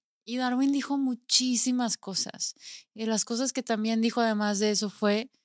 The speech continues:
que lo que nos hace fuerte como especie, todas las especies, es el poder del colectivo y la colaboración. La narrativa que se decidió contar en los, en, en los libros de historia es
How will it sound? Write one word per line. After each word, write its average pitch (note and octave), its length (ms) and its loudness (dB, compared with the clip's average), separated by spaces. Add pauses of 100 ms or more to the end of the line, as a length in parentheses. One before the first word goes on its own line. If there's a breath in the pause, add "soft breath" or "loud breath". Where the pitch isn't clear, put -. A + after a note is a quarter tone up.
(420)
que G3+ 160 -4
lo G3 160 0
que G#3 100 -2
nos G3+ 200 -2
hace G3+ 220 0
fuerte A3 520 2
como G#3 260 -2
especie, G3 580 0
todas A3 220 -2
las A#3 160 0
especies, G3 560 -2
es G3+ 340 -2 (180)
el G3 140 -6
poder F#3+ 540 -2
del A3 140 -4
colectivo G#3 640 0
y A#3 80 0
la G#3+ 100 -2
colaboración. F3+ 960 0 (540 soft breath)
La G3 140 -4
narrativa G3+ 680 6
que G#3 120 0
se G3 140 2
decidió F#3+ 400 2
contar A3+ 440 6
en G3+ 100 0
los, F#3 300 -2
en, F3+ 220 -8
en F3+ 140 -4
los F3+ 160 -2
libros A3 240 2
de A3 60 4
historia G3 540 4
es A3+ 220 0